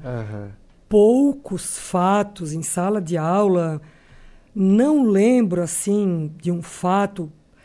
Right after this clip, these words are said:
Speaker 2: né, que merecesse destaque agora. Ah, enquanto eu estive numa outra função, sim.
Speaker 1: Uhum.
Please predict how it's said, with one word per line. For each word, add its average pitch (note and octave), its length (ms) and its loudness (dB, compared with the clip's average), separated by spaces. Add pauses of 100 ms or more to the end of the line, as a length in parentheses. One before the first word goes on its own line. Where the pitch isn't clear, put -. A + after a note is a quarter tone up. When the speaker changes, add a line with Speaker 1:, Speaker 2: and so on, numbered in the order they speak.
(380)
Speaker 2:
né, G#3+ 240 2
que - 220 -8
merecesse G3 680 -2
destaque F#3 720 0
agora. D#3+ 640 -2 (680)
Ah, G3 680 -2 (300)
enquanto A#3 500 0
eu D4 60 0
estive B3 400 0
numa G3 220 4
outra A3+ 340 4
função, F3+ 580 -4
sim. F#3+ 680 -2
Speaker 1:
Uhum. G2 580 -12